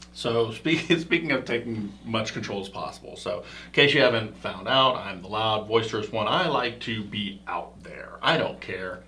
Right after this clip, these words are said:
Here I am. Um, it helps when I'm trying to dis-, you know, discredit some fraud on my account. Like, "That wasn't me. Um, <laughs> that was over here, see?" No, but my, my wife is the entirely, I mean, just one eighty, total opposite. She doesn't wanna be out there at all.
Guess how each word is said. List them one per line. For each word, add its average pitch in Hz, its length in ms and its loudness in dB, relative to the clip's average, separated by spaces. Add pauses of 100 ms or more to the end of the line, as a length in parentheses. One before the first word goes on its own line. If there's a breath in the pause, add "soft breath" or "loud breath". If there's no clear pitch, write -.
Here 147 240 2
I 101 140 0 (160)
am. - 60 -16 (600 loud breath)
Um, 98 340 2
it 123 120 6
helps 120 260 4
when 107 120 0
I'm 98 100 -4
trying 98 200 -4
to 95 80 -2
dis-, 92 200 -10 (380)
you - 80 -8
know, 85 60 -8
discredit 92 500 -6
some 90 160 -8
fraud 90 280 -2
on 90 120 -8
my 92 80 -10
account. 95 320 -4
Like, 95 140 -8
"That 113 100 -4
wasn't 180 180 -2
me. 190 280 -2 (280 loud breath)
Um, 104 540 2 (100)
<laughs> - 80 -14
that - 100 2
was 170 120 2
over 160 100 2
here, 175 220 4
see?" 196 320 0 (280 loud breath)
No, 117 240 10
but 135 200 8
my, 135 240 10
my 127 140 10
wife 240 320 8
is 110 120 0
the 120 80 0
entirely, 240 1040 -2 (160)
I 139 60 -4
mean, 117 180 -2
just - 140 -10 (240)
one 269 320 2
eighty, 131 460 0 (180)
total 233 400 6
opposite. - 580 -4
She 202 240 -2
doesn't 175 320 -2
wanna 143 140 0
be 135 180 0
out 123 220 4
there 104 240 -2
at - 100 -18
all. 175 560 0